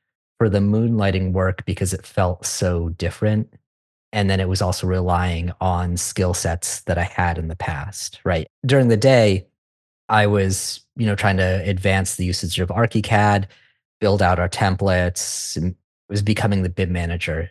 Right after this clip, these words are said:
at that time. Whereas at home doing moonlighting, it was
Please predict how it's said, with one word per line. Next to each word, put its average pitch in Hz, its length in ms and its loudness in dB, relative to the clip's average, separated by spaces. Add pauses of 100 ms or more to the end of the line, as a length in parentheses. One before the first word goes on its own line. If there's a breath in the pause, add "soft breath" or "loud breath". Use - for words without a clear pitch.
at - 100 -8
that 78 180 -4
time. 85 520 -4 (680)
Whereas 98 880 0 (280)
at 101 260 -2 (300)
home 117 520 4
doing 92 280 0
moonlighting, 87 680 0
it 101 140 -2
was - 520 -4